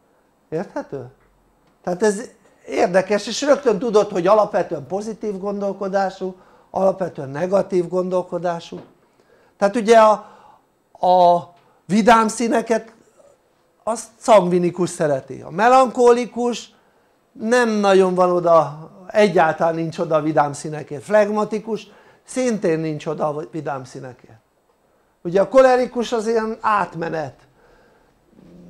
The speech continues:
Konzervatívan vidám. <laughs> Ez konzervatívan vidám. Tehát, hogy nagyon vidám ne legyen az a szín.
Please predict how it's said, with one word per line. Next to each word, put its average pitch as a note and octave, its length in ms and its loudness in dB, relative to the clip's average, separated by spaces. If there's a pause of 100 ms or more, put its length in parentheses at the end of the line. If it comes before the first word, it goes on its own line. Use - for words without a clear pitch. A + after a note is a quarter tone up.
(420)
Konzervatívan G3 1080 6
vidám. D#3 500 0 (580)
<laughs> - 640 -10
Ez - 200 -6
konzervatívan F3+ 1040 2
vidám. D3 360 -8 (580)
Tehát, F#3 140 -8
hogy A3 100 -2
nagyon B3 360 6
vidám A3 320 2
ne A3 120 4
legyen F3 320 4
az A3+ 140 -6
a D#4+ 100 -4
szín. - 260 -2